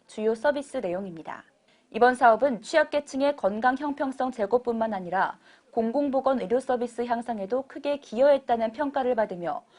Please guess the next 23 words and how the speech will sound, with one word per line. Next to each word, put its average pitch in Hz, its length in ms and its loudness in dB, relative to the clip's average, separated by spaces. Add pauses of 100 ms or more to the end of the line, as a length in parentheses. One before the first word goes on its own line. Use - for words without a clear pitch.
(180)
건강 226 420 2
증진 240 340 -4
사업 240 300 2
성과 277 340 -2
대회에서 220 680 0
우수기관에 226 720 -4
선정됐습니다. 185 960 -6 (420)
평창군은 285 640 0
맞춤형 269 540 2
방문 240 400 -2
보건 247 300 0
의료 202 180 -2
서비스를 214 580 -2
지속적으로 240 680 -2
제공해 190 540 -8 (280)
의료 220 240 2
사각지대에 254 640 0
있는 220 220 -4
대상자들이 208 640 0
없도록 185 560 -4
최선을 285 420 0
다하겠다고 196 760 -6
말했습니다. 170 680 -6